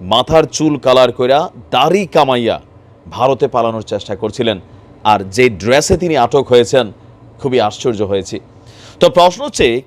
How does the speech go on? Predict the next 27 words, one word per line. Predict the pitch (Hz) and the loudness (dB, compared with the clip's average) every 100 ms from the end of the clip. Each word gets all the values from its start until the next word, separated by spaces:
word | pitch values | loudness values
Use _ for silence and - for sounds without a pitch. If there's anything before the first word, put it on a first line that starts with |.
| _ - | _ -14
কি | 226 262 | -10 -10
নিয়ে | 190 135 160 220 | -8 -6 -4 0
আসলে | 220 190 196 185 | 0 0 -4 -8
তিনি | 185 | -10
ভারত | 127 110 131 127 | -8 -4 -4 -2
যাচ্ছিলেন? | 120 120 - 120 87 | -2 -2 -6 -8 -6
আমাদের | 101 117 | -4 0
আজকের | 117 - 127 | 0 -2 -6
ভিডিওতে | 104 110 120 156 208 269 - - - - - 92 | -4 -4 -2 0 -2 -2 -12 -20 -20 -20 -18 -4
ভারত | - 139 196 233 - | 2 4 4 2 2
পালানোর | 151 143 156 156 - | 2 2 0 -4 0
আগে | 123 151 113 - - | 2 2 0 -2 -10
কি | 226 | -6
নিয়েছেন? | 202 107 - 90 - | -4 -4 -6 -16 -10
ইতিমধ্যে | 170 277 302 262 | -4 -2 0 0
আপনারা | 160 160 | 0 -2
সোশ্যাল | - 131 156 165 | -4 -4 -4 -2
মিডিয়াতে | 160 160 143 | -2 -2 -2
বিভিন্ন | 120 147 175 | -4 -4 -8
খবর | 170 127 131 | 0 2 2
দেখেছেন, | 123 127 170 127 101 - - - - | 0 0 2 0 -2 -12 -20 -20 -8
যে | 95 147 | 0 0
সকল | 196 202 | 0 2
এমপি | 175 151 160 | 2 0 -4
মন্ত্রীরা | 165 175 165 | -4 -2 2
বাংলাদেশ | 117 120 131 143 | 2 2 -2 -2
ছেড়েছে, | 135 143 101 | 0 -2 -4